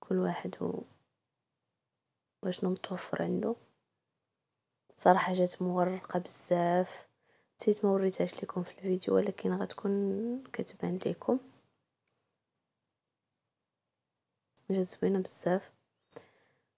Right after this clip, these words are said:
دابا نجيبو طاوة او لاطة ديال الفران،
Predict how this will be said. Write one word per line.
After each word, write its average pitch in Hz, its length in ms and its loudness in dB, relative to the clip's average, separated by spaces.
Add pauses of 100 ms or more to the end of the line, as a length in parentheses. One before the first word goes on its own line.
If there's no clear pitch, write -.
(480)
دابا 190 280 2
نجيبو 185 580 2 (1160)
طاوة 196 460 2
او 185 100 2
لاطة 180 340 0
ديال 185 280 -4
الفران، 180 460 -2